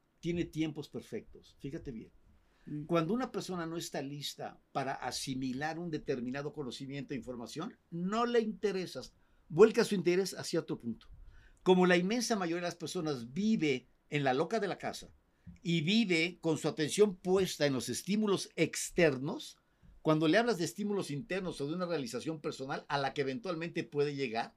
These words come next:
Speaker 2: Ujú.
Speaker 1: no le interesa, porque ve mucho más práctico un coche, la moda, un algo, me voy a
Speaker 2: A
Speaker 1: divertir.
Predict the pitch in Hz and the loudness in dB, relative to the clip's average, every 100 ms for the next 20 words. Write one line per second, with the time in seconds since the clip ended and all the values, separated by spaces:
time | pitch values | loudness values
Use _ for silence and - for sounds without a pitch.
0 | - 147 156 165 - _ _ - 226 240 | -10 -4 -2 -4 -8 _ _ -2 0 0
1 | 180 165 190 127 104 - _ _ - 156 | 0 0 0 -6 -12 -16 _ _ -6 -2
2 | 175 202 190 165 180 - 175 165 170 160 | 4 4 2 -2 -4 -4 -4 -4 -6 -6
3 | 175 - 185 180 170 156 - 156 175 - | -6 -4 -4 -2 -4 -6 -6 -6 -6 -6
4 | 143 147 156 151 151 147 151 156 156 147 | -6 -6 -6 -6 -6 -6 -6 -6 -6 -6
5 | 151 - 165 151 147 147 - - - 156 | -8 -2 -2 2 4 4 2 -14 2 6
6 | 170 185 156 190 - | 8 8 10 8 8